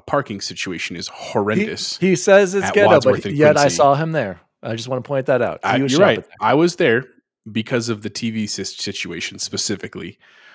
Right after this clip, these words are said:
Speaker 1: but I was there and I told my wife, I'd been talking to my wife for a couple weeks, and I was like, "Babe, I really think I would like to buy a new T V." She's like, "You should do that. You deserve it. Like, we have the money. Go, go do that." And I was like, "Okay, well, let me do some research." And I was pretty sure I wanted to go O led, but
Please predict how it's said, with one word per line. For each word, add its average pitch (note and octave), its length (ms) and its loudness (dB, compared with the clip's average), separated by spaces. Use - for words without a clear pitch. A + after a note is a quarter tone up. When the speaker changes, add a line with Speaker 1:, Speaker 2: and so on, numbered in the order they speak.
Speaker 1:
but G#2+ 120 0
I A2 80 4
was A2 180 -2
there A#2+ 260 4
and G#2 260 -4
I G2 380 -6
told B2+ 180 0
my C3+ 120 4
wife, A2 360 -2
I'd G2+ 160 -6
been A2 120 -4
talking B2+ 220 0
to A#2 60 -2
my G#2+ 80 -2
wife G#2 300 -2
for A2 100 -6
a G#2 40 -4
couple G#2+ 200 -12
weeks, A2 240 -8
and G#2 60 -12
I - 20 -10
was G2 100 -12
like, F#2+ 120 -16
"Babe, B2+ 140 -12
I A2 40 -6
really A#2 300 -8
think A2 200 -10
I G#2 80 -6
would G2 120 -8
like F#2 180 -10
to - 60 -20
buy F#2+ 100 -10
a F#2 40 -12
new F2+ 100 -20
T G#2+ 140 -14
V." C3+ 180 -4
She's G2+ 260 -8
like, F#2 220 -10
"You A#3 100 -6
should A#3 160 -8
do C4 140 -4
that. B2 180 -2
You A#2+ 80 -8
deserve E3+ 380 -4
it. G#2 240 -8
Like, G2+ 180 -8
we G#2+ 120 -8
have G#2+ 180 -4
the F#2+ 80 -12
money. D#3 280 -4
Go, A#2+ 280 -2
go A#2 240 -6
do A2+ 180 -6
that." F#2+ 180 -8
And G#2 140 -10
I G#2+ 80 -4
was G#2 160 -6
like, G#2 140 -6
"Okay, C3+ 180 -4
well, G#2+ 140 -2
let C#3+ 80 0
me F3 60 -2
do F3 120 -6
some C3+ 160 -8
research." G2+ 360 -8
And C#3 60 -4
I F#3+ 80 0
was B3 120 -4
pretty E3+ 240 -6
sure D3+ 200 -4
I D3 40 0
wanted C#3 200 -2
to C#3 60 -6
go B2+ 160 -2
O A#2+ 140 -4
led, B2 240 -4
but F#2+ 180 -10